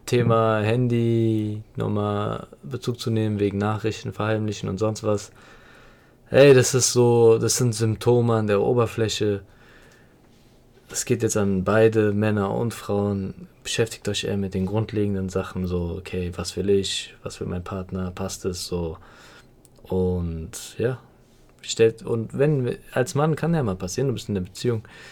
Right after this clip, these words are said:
kann passieren, wenn du noch so sehr fixiert bist auf andere Frauen. Dann stell dir wirklich genau diese Frage, okay,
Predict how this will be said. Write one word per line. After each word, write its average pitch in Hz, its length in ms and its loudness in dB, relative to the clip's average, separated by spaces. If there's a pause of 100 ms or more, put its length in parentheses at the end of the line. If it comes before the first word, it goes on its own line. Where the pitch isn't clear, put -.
(640)
kann 151 160 -4
passieren, 110 500 -4 (500)
wenn 104 220 2
du 98 400 0 (340)
noch 113 200 -4
so 101 360 0
sehr 95 360 -2
fixiert - 460 -6
bist - 140 -10
auf 95 100 -8
andere 98 320 -2
Frauen. 95 280 -6
Dann 98 120 -6
stell - 220 -4
dir 135 240 -2
wirklich - 400 -2 (120)
genau 135 280 2
diese 123 220 -4
Frage, 113 400 -6
okay, 139 380 -2